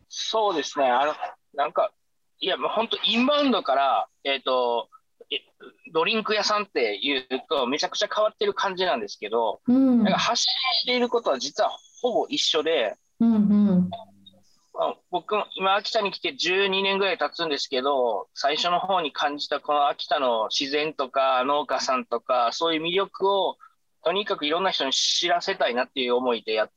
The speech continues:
Speaker 1: ていて、で、最初は海外の人やったんですけど、まあ、ちょっと、あの、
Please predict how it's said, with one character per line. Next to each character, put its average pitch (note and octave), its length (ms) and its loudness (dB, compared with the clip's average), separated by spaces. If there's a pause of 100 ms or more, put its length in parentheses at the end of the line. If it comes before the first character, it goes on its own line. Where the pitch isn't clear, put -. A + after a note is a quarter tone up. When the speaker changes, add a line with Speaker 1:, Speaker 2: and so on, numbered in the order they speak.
Speaker 1:
て B2+ 100 -2
い A#2+ 100 -6
て、 D3 420 -2 (460)
で、 G3+ 80 -2
最 G3+ 140 0
初 A3 80 0
は A3+ 80 0
海 G#3 220 0
外 D#3 120 2
の A#2+ 80 0
人 C3+ 100 -2
や A#2+ 80 0
っ - 20 -8
た A2 120 0
ん - 20 -8
で G2+ 80 -10
す - 60 -10
け G#2 120 -8
ど、 A2 280 0 (480)
ま - 60 -2
あ、 - 20 -4
ち A3+ 80 0
ょ A3 40 0
っ - 40 -18
と、 A#2 280 0 (120)
あ C#3 180 2
の、 A#2 420 2